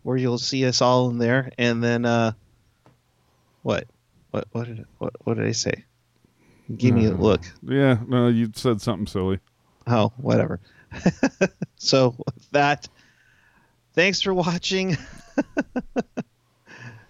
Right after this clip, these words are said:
Speaker 1: And, uh, we'll see you following Edmonton and then a nice four-day break,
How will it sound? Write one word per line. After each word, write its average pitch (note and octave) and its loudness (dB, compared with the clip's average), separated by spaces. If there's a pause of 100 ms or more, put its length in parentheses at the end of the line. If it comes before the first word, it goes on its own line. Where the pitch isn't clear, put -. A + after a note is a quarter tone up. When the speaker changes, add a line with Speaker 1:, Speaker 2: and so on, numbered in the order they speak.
(520)
Speaker 1:
And, B2+ 0
uh, B2 6
we'll B2+ 4
see D#3 0
you C#3+ 4
following C3 2
Edmonton C#3 0
and A#2 0
then C#3+ 2
a C3+ 2
nice D#3 -4
four-day A3+ 2
break, C3 0